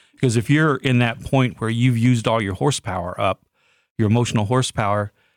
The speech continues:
you're not gonna be able to do that for anyone. The best you could do is that, you know, pat on the head and say, "I'm sorry." That didn't, doesn't mean anything. But you don't have any, uh,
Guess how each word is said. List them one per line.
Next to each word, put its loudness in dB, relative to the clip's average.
you're 2
not 2
gonna 0
be 0
able -2
to -10
do 0
that -6
for -12
anyone. -10
The -4
best -2
you 2
could -2
do 4
is 0
that, -2
you -2
know, -4
pat -4
on 0
the 0
head 0
and -4
say, -4
"I'm -8
sorry." -4
That -8
didn't, -4
doesn't -6
mean -2
anything. -12
But -2
you 0
don't 2
have 0
any, -2
uh, -4